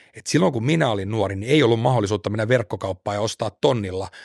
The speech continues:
oikeasti settiä, millä pystyy tekemään podcastia. Ei ollut mitään alustaa, mihin sen ohjelman voi heittää. Teillähän ei ole mitään muuta tehtävää alkuun, kuin että te teette teidän, niinku, omanlaista ohjelmaa mielellään vaan alkuun toisillenne, koska te haluatte tehdä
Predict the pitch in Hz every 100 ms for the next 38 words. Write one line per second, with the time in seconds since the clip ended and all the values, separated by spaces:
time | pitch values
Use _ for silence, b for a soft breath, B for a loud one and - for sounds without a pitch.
0 | B - 117 113 - 117 143 123 - 98
1 | 104 104 104 110 110 101 110 - 135 -
2 | 92 - 95 120 147 123 113 113 110 120
3 | 120 - 98 104 107 107 113 143 135 120
4 | 104 107 117 131 131 95 - 85 - b
5 | b b b b - 180 208 120 117 135
6 | 196 147 123 123 - 160 - 139 156 165
7 | 139 139 156 147 160 160 - 143 156 156
8 | 160 - 202 214 185 151 - 208 160 160
9 | 156 147 B B 190 202 151 147 151 165
10 | 156 - - 185 160 190 160 254 156 113
11 | 95 95 95 131 147 156 160 - 240 151